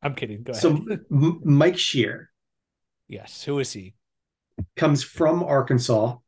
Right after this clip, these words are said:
Speaker 2: where coincidentally enough, he, he ta-, coached with, you know, Barry Odom. Um, also, I believe played under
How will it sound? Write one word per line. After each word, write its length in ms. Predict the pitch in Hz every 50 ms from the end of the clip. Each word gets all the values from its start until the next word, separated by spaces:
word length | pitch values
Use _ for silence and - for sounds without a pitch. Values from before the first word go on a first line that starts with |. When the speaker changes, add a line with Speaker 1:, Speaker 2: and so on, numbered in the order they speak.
| _
Speaker 2:
where 440 | _ 147 120 120 113 107 107 107 - _ _ _ 233 156 143 156 143 120
coincidentally 460 | - - 113 - - 110 101 101 98
enough, 260 | 95 92 107 123 -
he, 240 | 127 107 101 101 - -
he 260 | 143 120 113 107 104 - - _ - _
ta-, 280 | - - 143 139 - 165
coached 380 | 127 123 - 131 113 107 - -
with, 260 | 110 113 113 123 120 - _
you 160 | 147 135 120
know, 40 | 107
Barry 300 | 104 123 110 107 113 123
Odom. 420 | 123 104 101 95 104 120 131 127 - - - - _ _ _ _ _ _ _
Um, 460 | - 131 120 117 113 110 110 113 123 -
also, 540 | - 135 156 156 - - 175 165 151 139 151 -
I 80 | 151
believe 380 | 131 - 127 123 147 160 - -
played 420 | - - - 151 143 131 123 - - -
under 580 | 123 117 135 139 131 131 113 107 101 101 -